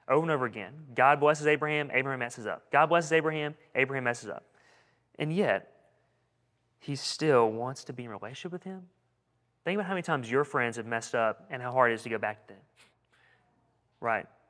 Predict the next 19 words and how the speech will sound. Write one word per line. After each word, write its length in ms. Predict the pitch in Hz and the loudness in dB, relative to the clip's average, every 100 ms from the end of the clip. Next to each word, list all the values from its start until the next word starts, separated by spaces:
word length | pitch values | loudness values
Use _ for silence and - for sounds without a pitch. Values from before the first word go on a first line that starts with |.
| _ _ _ | _ _ _
We 240 | - 139 180 | -8 -2 2
are 100 | 120 | 2
so 520 | - - - 147 156 | 0 -8 0 4 4
much 240 | 135 120 | 2 -2
more 160 | 127 113 | -2 -6
quick 240 | - 127 | -4 -6
to 80 | 120 | -6
move 200 | 117 117 | -8 -6
on, 360 | 107 110 107 107 - | -4 -2 -4 -6 -12
to, 360 | 107 101 101 - - _ - | -12 -10 -12 -16 -20 _ -14
to 100 | 110 | -12
judge, 640 | 104 120 117 113 110 - - | 0 4 6 4 2 -4 -10
to 260 | 117 107 | -8 -8
give 260 | 104 131 127 | -2 0 4
up 140 | 120 | 4
on 160 | 120 117 | 2 -2
folks. 460 | 120 113 107 - - - - - _ _ _ | 0 0 -2 -10 -14 -20 -20 -20 _ _ _
And 120 | - 135 | 2 4
Abraham, 640 | 220 208 202 196 190 202 | 4 2 4 2 0 -10